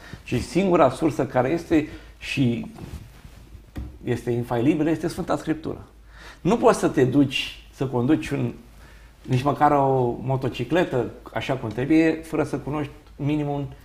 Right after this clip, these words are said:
necesar. Și nu vorbim numai de basic, trebuie să știi niște, să spunem, părți ale legislației. Dacă te duci să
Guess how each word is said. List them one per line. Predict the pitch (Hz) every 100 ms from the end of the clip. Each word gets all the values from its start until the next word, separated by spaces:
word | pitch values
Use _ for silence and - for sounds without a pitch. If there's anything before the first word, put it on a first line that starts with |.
| - - -
necesar. | 131 131 135 139 110 95 - -
Și | 143
nu | 160
vorbim | 175 147
numai | 135 117
de | 107
basic, | 101 110 147
trebuie | 151
să | 139
știi | 131 - 160 160 - - - - -
niște, | - 127 - 151 151 151 151 - - - - - - - - - - - - - - - - -
să | 151
spunem, | 147 147 139 - - - - - - -
părți | 170 175 165
ale | 151
legislației. | 156 151 156 202 147 110
Dacă | 113
te | 107
duci | 139 160
să | 185